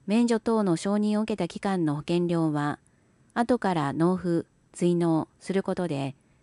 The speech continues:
老齢基礎年金を増やすことができます。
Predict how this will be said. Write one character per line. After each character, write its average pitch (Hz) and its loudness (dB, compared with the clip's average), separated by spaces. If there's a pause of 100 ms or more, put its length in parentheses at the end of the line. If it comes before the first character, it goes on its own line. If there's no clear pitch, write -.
(220)
老 214 4
齢 240 4
基 - -6
礎 233 -4
年 240 0
金 196 0
を 156 2
増 170 -4
や 220 0
す - -8
こ 185 -4
と 185 -4
が 165 -2
で 143 -4
き 139 -6
ま 139 -4
す。 - -14